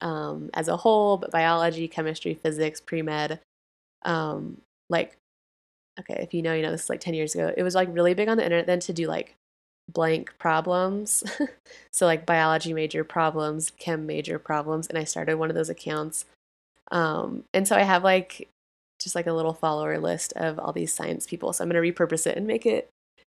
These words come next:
kind of my professional public health account. Um, but I need kinda using it also as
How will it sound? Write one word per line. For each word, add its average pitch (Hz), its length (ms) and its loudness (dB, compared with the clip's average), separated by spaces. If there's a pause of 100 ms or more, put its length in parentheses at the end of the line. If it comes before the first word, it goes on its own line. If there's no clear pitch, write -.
(120)
kind 226 160 8
of 220 140 6
my 196 240 4
professional 180 800 4
public 175 320 -2
health 165 180 -2
account. 160 560 -2 (140)
Um, 156 480 -8 (360)
but 156 280 -6
I 160 60 -6
need 156 200 -8 (500)
kinda 226 200 6
using 185 260 2
it 170 140 4
also 160 320 2
as 156 400 0